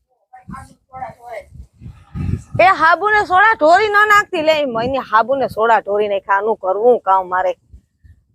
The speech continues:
અને બણી ઉથમી વારતી ગઈ ને વહી ગઈ. અને અમારે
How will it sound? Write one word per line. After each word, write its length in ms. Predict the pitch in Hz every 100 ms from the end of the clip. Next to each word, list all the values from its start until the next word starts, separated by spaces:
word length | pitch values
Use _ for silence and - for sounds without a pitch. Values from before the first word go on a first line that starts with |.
| _ -
અને 240 | 185 190
બણી 340 | 190 214 254
ઉથમી 360 | 247 247 - 233
વારતી 340 | 220 - 240
ગઈ 180 | 214 220
ને 120 | 208
વહી 200 | 196 202
ગઈ. 180 | 170 180 - - _ _ _ -
અને 120 | 202
અમારે 360 | 208 220 214